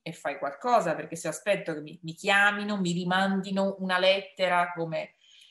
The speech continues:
alcune volte mi, mi <laughs> sono arrivate delle lettere con la ricerca di mercato in cui mi si chiedeva di rispondere alla ricerca di mercato, poi di chiudere e di rispedire alla posta. Sì. Quindi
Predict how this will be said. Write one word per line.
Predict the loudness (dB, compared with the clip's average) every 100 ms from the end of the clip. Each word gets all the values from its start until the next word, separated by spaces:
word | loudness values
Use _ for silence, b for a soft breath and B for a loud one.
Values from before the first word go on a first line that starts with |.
| b -8
alcune | -8 -8 -2 0
volte | 2 2 0 -6
mi, | -6 -6 -6 -8 -6
mi | -2 -2
<laughs> |
sono | -2 0
arrivate | 0 2 0 0 -4
delle | -4 -6 2
lettere | 2 2 -2 -8 -6
con | -6 -4
la | -2
ricerca | -2 -4 -4 -4 -2 -4
di | -4
mercato | -6 -4 2 4 4 0
in | -4
cui | -4 -4
mi | -2
si | -2 -4
chiedeva | -4 -2 -2 0 -2
di | -2
rispondere | -4 -6 -8 0 2 2 0 -2 -2
alla | -2 -2 -2
ricerca | -4 -6 -8 -8 -8
di | -8
mercato, | -8 -8 0 0 2 0
poi | 0
di | -2
chiudere | -4 -2 0 -2
e |
di | -2 -8
rispedire | -10 -12 -8 -4 0 2
alla | 2 0
posta. | -2 -6 -8 -10 -8
Sì. | -8 -8 -8 -8 B B B B B B
Quindi | -4 -2 -4 -6